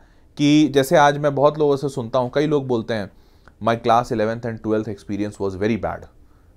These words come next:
ज़िंदगी झंड हो गई थी मेरी, मैंने तो अपनी ज़िंदगी बर्बाद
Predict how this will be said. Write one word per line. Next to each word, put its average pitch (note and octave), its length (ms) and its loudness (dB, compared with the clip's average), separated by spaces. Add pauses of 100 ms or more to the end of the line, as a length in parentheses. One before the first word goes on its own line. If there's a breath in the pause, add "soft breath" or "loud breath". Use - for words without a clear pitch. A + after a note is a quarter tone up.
(160)
ज़िंदगी A#2+ 300 -2
झंड G2+ 260 -8
हो F#2+ 100 -4
गई F#2 120 -8
थी F#2 140 -16
मेरी, F2 240 -18 (280 soft breath)
मैंने A#2+ 340 -2
तो C#3 160 0
अपनी C3+ 180 -6
ज़िंदगी C#3 340 -2
बर्बाद F#2+ 320 -2